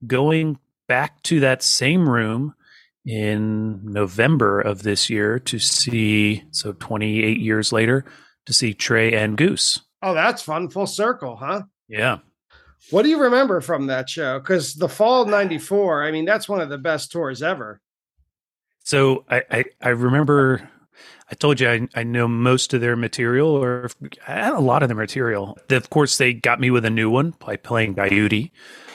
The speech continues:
Speaker 1: Uh, it was the second Gaiuti. Loved that song. Immediately loved it. Uh, that was a, the Mike's groove. Ha-, it was Mike's Simple, Mike's Hydrogen.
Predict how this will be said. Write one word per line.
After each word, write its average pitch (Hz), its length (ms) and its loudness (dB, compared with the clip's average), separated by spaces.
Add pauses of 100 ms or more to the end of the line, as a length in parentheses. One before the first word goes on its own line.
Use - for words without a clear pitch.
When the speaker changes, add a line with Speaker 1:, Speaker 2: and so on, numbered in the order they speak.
(100)
Speaker 1:
Uh, 95 540 0
it 95 40 -4
was 95 140 -4
the 110 80 -4
second 113 420 0
Gaiuti. 98 580 0 (380)
Loved 101 500 0
that 87 200 -2
song. 92 640 -6
Immediately 98 500 -2
loved 87 300 -6
it. 98 220 -8 (440)
Uh, 92 300 -12
that 117 200 2
was 123 200 4
a, 110 380 2 (300)
the 120 180 -4
Mike's 113 720 0 (280)
groove. 110 760 0
Ha-, 107 240 -2
it 98 120 -6
was 101 220 -4
Mike's 120 460 0 (200)
Simple, 110 800 0 (140)
Mike's 107 500 -2 (120)
Hydrogen. 107 800 -2